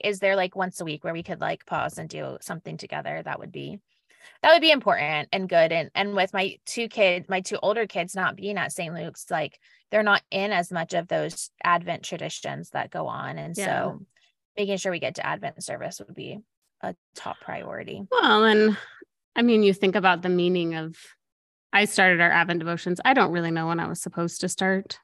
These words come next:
Speaker 1: I, I know. I saw you
Speaker 2: I,
Speaker 1: started them. I don't
Speaker 2: because,
Speaker 1: know when I'm supposed
Speaker 2: well,
Speaker 1: to start either.
Speaker 2: we lit the candle on Sunday.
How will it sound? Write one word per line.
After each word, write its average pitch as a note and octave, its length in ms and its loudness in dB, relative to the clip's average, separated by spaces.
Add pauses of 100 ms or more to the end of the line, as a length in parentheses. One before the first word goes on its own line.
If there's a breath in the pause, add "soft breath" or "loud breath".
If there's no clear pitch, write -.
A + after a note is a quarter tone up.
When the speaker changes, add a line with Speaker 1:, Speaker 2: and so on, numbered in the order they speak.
(380 loud breath)
Speaker 1:
I, - 140 8
I C4+ 180 4
know. G#3 220 2
I F#3 280 8
saw F3+ 80 8
you F3+ 100 6
Speaker 2:
I, F3+ 60 4
Speaker 1:
started F3+ 240 2
them. F3+ 100 0
I A3+ 140 4
don't D#4 100 6
Speaker 2:
because, D#4 80 6
Speaker 1:
know C#4+ 80 0
when C4+ 140 -2
I'm C4 120 0
supposed B3+ 220 -6
Speaker 2:
well, G4 100 12
Speaker 1:
to G4+ 120 12
start B3+ 120 -4
either. - 180 -16 (100)
Speaker 2:
we C#4 160 6
lit F4 220 4
the F#4+ 60 0
candle D#4 440 4
on C4 180 2
Sunday. B3 640 -2